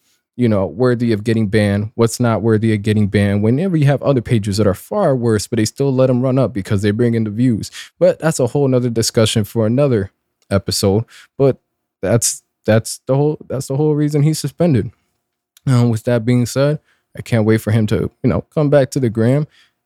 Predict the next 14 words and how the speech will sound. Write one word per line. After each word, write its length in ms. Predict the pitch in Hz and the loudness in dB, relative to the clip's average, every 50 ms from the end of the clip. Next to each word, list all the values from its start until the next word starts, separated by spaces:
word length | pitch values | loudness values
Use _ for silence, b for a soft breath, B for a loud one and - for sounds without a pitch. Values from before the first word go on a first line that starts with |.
| _ _ | _ _
They 120 | - 113 | -4 -2
ban 260 | 113 113 131 139 139 139 | 0 2 2 2 2 0
him 60 | 135 | -2
from 160 | - 139 131 | -4 -4 -2
there. 260 | 127 - - 185 185 | 0 2 2 2 0
If 140 | 175 127 113 | -2 0 -2
it's 160 | 113 - - | -2 -2 0
not 240 | 135 135 131 - - | 0 0 0 0 0
a 40 | 120 | 0
new 240 | 123 127 131 131 127 | 2 2 2 0 -2
social 380 | - - 131 127 - - 120 | -2 0 -2 -2 0 0 0
media 300 | 120 135 139 135 135 131 - | 0 2 2 2 2 0 0
app, 320 | 135 139 135 131 - _ | 0 0 0 0 -2 _
may-, 200 | - 110 113 110 | -2 0 0 0